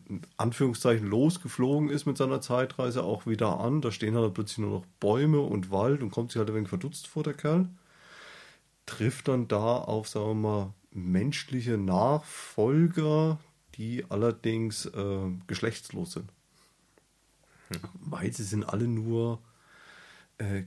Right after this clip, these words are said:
Speaker 1: gezüchtet, Schrägstrich geklonte, können ewig leben und können auch so Art,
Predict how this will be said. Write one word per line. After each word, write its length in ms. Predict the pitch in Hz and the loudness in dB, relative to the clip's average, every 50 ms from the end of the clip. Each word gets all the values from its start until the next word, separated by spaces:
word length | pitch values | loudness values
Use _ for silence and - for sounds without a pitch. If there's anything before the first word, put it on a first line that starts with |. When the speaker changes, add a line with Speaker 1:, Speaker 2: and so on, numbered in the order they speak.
| - - | -8 -14
Speaker 1:
gezüchtet, 680 | - - - - - 147 160 165 - - - 139 123 - | -16 -12 -8 -2 2 2 2 2 2 0 -4 -4 -2 -2
Schrägstrich 720 | - - - 101 101 120 135 - - - 135 123 117 - | -4 -4 -2 0 0 0 0 -2 -4 -4 -4 -4 -4 -4
geklonte, 920 | - 104 92 - - - - 104 98 113 143 160 170 175 175 160 151 151 143 | -6 -6 -6 -8 -10 -6 -2 0 2 4 6 6 6 6 6 4 4 4 2
können 440 | 143 - - - 110 117 127 131 120 - | 0 -2 -4 -2 0 0 0 0 -2 -4
ewig 580 | - - 113 120 139 139 120 117 107 - - | -2 -2 0 0 0 0 0 -2 -4 -4 -2
leben 960 | - 95 92 107 117 135 151 170 165 160 160 160 160 160 160 160 160 160 160 - - _ _ _ _ _ _ _ _ _ _ _ _ _ _ _ - | 0 2 2 2 2 4 4 2 2 2 2 2 2 4 2 2 2 0 0 -4 -6 _ _ _ _ _ _ _ _ _ _ _ _ _ _ _ -8
und 220 | 117 104 92 - | -8 -8 -8 -8
können 340 | - - - 101 101 110 120 - | -10 -8 -4 -2 0 0 0 0
auch 260 | - 110 107 110 104 | 0 0 -2 -2 -2
so 200 | - - 104 92 | -4 -4 -4 -2
Art, 720 | 87 - 98 101 104 101 90 - - - - - - - | -2 0 0 0 0 0 -2 -6 -10 -12 -12 -16 -18 -20